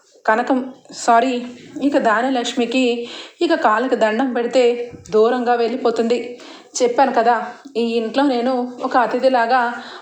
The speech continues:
ఉండడమే తప్పించి మీకు నేను ఇదేమీ ఎందులోనూ కాదు, ముఖ్యంగా అప్పు నా కోడలే కాదు" అని చెప్పి కనకం కావ్యని అపర్ణాదేవి ఏ విధంగా దూరం పెడుతుందో,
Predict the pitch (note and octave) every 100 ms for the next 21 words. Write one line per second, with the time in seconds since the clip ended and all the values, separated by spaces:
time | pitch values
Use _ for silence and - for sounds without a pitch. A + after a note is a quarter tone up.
0 | - B3 B3+ C#4+ C4+ B3+ A#3 A#3+ A#3 C#4
1 | A#3+ B3 - A3 A#3+ B3 A#3 A3+ A3 A3
2 | B3+ C4 A#3+ A3 A#3+ B3+ A#3 A#3 A#3 A3+
3 | A#3+ - - - - C4 C4 C#4+ B3 C4
4 | C4 A3+ G#3+ C#4 C4+ B3+ A#3 B3 B3+ C4+
5 | A#3+ A#3+ A3+ A3+ - - A#3 A#3 G#3+ C#4
6 | A#3+ A#3 B3 - - - - C#4 C#4+ D4+
7 | C4+ B3+ - - - B3+ B3 D4 C4 C#4
8 | B3+ C4 - - G#3+ G#3 C#4+ C#4 C4+ B3
9 | A#3+ C4 A#3 G#3+ A#3 C4 B3 B3 A#3 G#3+
10 | B3 B3 A#3 A3+ A3+ B3+ A#3